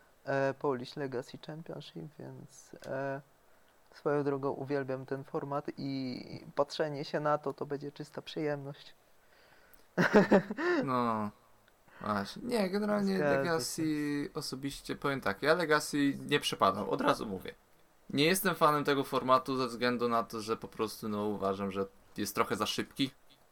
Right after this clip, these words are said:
Speaker 2: jak na to, co bym chciał.
Speaker 1: No tak, zrozumiałe.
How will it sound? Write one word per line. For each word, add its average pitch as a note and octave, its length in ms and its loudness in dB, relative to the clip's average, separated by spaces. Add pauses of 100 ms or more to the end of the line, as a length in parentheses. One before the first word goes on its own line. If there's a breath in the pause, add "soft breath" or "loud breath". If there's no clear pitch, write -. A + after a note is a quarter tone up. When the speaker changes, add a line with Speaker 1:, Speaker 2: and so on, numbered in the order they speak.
(360)
Speaker 2:
jak - 180 -8
na A2 120 2
to, - 140 -20
co G#2+ 120 -8
bym A2 140 -2
chciał. A#2+ 380 4 (600 soft breath)
Speaker 1:
No F3+ 380 8
tak, B2 360 8
zrozumiałe. B2+ 920 2